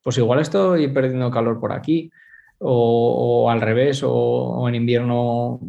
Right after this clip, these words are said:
estoy consumiendo más energía por, porque estoy perdiendo energía por aquí.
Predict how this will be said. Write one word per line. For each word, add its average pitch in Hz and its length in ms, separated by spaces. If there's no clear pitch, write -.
estoy 135 220
consumiendo 120 420
más 113 220
energía 113 500
por, 117 540
porque 120 220
estoy 113 180
perdiendo 113 420
energía 113 340
por 110 140
aquí. 139 400